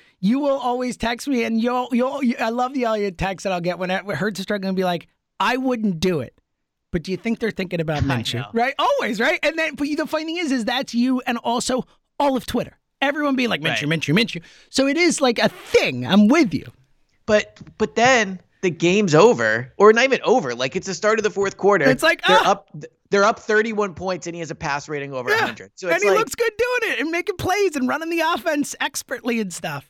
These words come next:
Speaker 1: I'm with you.
Speaker 2: Right. So it, it's just like, and, you know, he, there's the play where, uh,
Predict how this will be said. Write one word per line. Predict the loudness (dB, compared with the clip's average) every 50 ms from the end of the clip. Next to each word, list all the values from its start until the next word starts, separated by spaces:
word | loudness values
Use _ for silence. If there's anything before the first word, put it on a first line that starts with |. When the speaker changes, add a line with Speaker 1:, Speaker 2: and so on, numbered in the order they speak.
| _ _
Speaker 1:
I'm | -6 -4 -4 -2
with | -2 0
you. | 2
Speaker 2:
Right. | 2 2 0 -2 -4 -10
So | -10 -10 -10 -10 -12 _ _ _ _ _ _
it, | -20 -20 -12 -12
it's | -10 -10 -8 -4
just | -2 -2 -2 -2 -6 -6 -4
like, | -4 -4 -4 -6 -14 _ _ _ _ _ _ _ _ _ _ _
and, | -6 -4
you | -2 -2
know, | 0 0 0
he, | -2 -2 -4 -4 -4
there's | -4 -4 -4 -4 -4
the | -6 -8
play | -8 -4 -2 -2 0 0 0
where, | 0 0 0 0 0
uh, | 0 -2 -2 -4